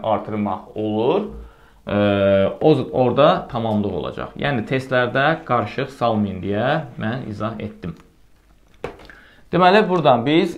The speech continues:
isimlə qoşmalı sözü dedik. Gəldik şəxs əvəzliyinə. E, ismin hər hansı bir adlıq və yiyəlik haldan başqa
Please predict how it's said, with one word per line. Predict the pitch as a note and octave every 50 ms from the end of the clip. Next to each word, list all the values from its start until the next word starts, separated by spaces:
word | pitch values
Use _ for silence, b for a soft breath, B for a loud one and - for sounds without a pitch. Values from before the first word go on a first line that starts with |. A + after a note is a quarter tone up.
| - -
isimlə | C#3+ - - F3+ D#3+ C#3+ C3+ C3+ C3 D3 D#3 - -
qoşmalı | C3+ B2+ B2+ - C3 B2 A#2+ A#2+ A#2+ C3+ -
sözü | - - B2+ A#2+ B2 C#3+ B2+
dedik. | A#2 F#2+ E2+ E2 - - - _ b b b b b b b _
Gəldik | - A3+ G#3+ G3 G#3 A#3+ -
şəxs | - - A3+ G#3+ G#3+ - - C3
əvəzliyinə. | A2+ G#2 F#2+ F2 F2 F#2 F2+ E2+ E2 E2 E2 b b b b b b b b
E, | - A2 A2+ A#2 A#2 - -
ismin | D#3+ - - F#3 G3+ G#3
hər | F3+ F#3 F3 F3 D#3+
hansı | C#3+ C3+ - - B2
bir | A2+ A2 G#2 - -
adlıq | B2 C3 B2+ D3 E3 E3
və | D3 B2 A#2
yiyəlik | A2+ A#2 A#2 A#2 A#2+ B2+ - -
haldan | A#2+ A2 A2 A2 A#2 A#2 A2+ G#2+
başqa | G#2 G#2 - G#2+ F#2+